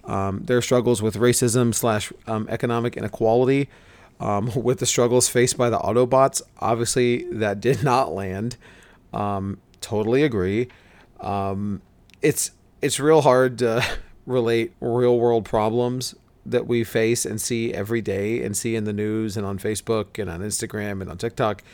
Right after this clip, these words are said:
every single day and are a real problem with the giant robots problems, you know, <laughs> like, it's, it doesn't,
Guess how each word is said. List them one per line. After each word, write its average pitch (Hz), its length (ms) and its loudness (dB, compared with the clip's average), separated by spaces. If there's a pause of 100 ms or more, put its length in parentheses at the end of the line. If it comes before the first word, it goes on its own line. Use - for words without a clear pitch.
(340)
every 90 200 -4
single 135 260 2
day 110 400 2 (360)
and 104 140 -4
are 101 180 0
a 101 60 0
real 104 200 0
problem 104 580 2 (580)
with 110 240 -4
the 107 80 -4
giant 104 320 -2
robots 95 380 -4
problems, 95 580 -8 (160)
you 117 120 -4
know, 117 160 0
<laughs> - 20 0
like, 131 260 4
it's, 180 280 4 (360)
it 156 120 4
doesn't, 156 440 6